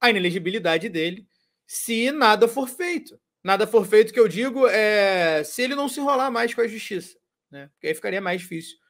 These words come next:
de passar esse pano pra ele se ele tivesse preso, por exemplo. E é isso, né? Triste, né, cara, terminar assim? Não é triste terminar assim? Dando esperança pro bolsonarismo?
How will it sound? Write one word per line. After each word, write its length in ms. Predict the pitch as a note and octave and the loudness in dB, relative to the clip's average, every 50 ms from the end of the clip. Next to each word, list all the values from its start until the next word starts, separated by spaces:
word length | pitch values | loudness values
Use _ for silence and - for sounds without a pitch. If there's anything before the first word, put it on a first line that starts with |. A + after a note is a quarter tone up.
| _ _ _ - | _ _ _ -14
de 120 | D#3 E3+ | -10 -4
passar 280 | F3 F3+ F#3 F3+ - D#3 | 0 0 0 0 -2 -4
esse 140 | D#3 - - | -4 -6 -8
pano 220 | - D3+ C#3+ - | -12 -12 -12 -8
pra 180 | - E3+ F3 E3 | -2 0 2 2
ele 200 | D3+ D#3+ E3 E3+ | 2 0 -2 -6
se 100 | - F3 | -12 -14
ele 80 | D#3 | -10
tivesse 300 | - F3+ F3+ F3 - - | -4 -4 -4 -4 -4 -2
preso, 420 | - F#3 F3+ E3 D3 B2+ B2 - _ _ _ _ _ _ _ _ _ - | -2 0 0 0 -2 -6 -10 -20 _ _ _ _ _ _ _ _ _ -10
por 120 | C#3+ C#3 | -8 -8
exemplo. 380 | D3+ D3+ C#3 C#3 A#2 G#2 G2 _ _ _ _ - - | -8 -8 -8 -12 -16 -16 -18 _ _ _ _ -6 0
E 140 | C4+ D4 | 2 4
é 100 | D4 D4 | 6 6
isso, 440 | C#4 G#3+ G#3 G3 G3+ - - G#3 F3+ F3+ - - - - _ - | 6 6 4 2 0 -4 -10 -12 -12 -14 -16 -20 -20 -20 _ -8
né? 340 | G3+ G3+ G#3 A3+ A#3+ A#3+ - _ _ _ _ _ _ | -4 -2 -2 -2 -2 -4 -10 _ _ _ _ _ _
Triste, 400 | - C4 D4 D#4 - - - A#3 | -4 -2 -2 -2 -2 -2 -6 -4
né, 160 | A#3+ C#4+ B3+ | -2 -2 -2
cara, 240 | - - D#3+ C#3+ C#3 | -2 -2 -4 -4 -4
terminar 320 | - E3 E3 E3+ D#3 D#3 D3+ | -6 -6 -8 -6 -6 -6 -6
assim? 400 | D3+ - - A#3+ G3 D3+ - - _ _ | -8 -8 -10 -10 -10 -10 -12 -18 _ _
Não 80 | - B3 | -8 -6
é 80 | B3+ F#3 | -6 -6
triste 400 | - - B3 G3 - - - - | -6 -8 -8 -8 -10 -12 -14 -14
terminar 300 | E3 D3+ D#3 D3 D3 D3 | -12 -12 -10 -8 -10 -10
assim? 320 | D3 - - F3+ D3+ - _ _ _ _ _ _ _ _ _ _ _ | -10 -12 -16 -16 -16 -18 _ _ _ _ _ _ _ _ _ _ _
Dando 160 | D#3+ F3+ F3+ | -6 -6 -6
esperança 360 | F3 F3+ - E3+ D#3 E3+ E3 C#3 | -6 -6 -4 -4 -4 -4 -6 -8
pro 120 | C#3 C#3+ | -12 -10
bolsonarismo? 720 | C#3 D3 D3 D3 - C#3+ C#3+ E3+ F#3+ F3+ C#3+ C#3+ C3+ C3 | -6 -6 -6 -6 -6 -8 -6 -4 -4 -6 -6 -10 -14 -18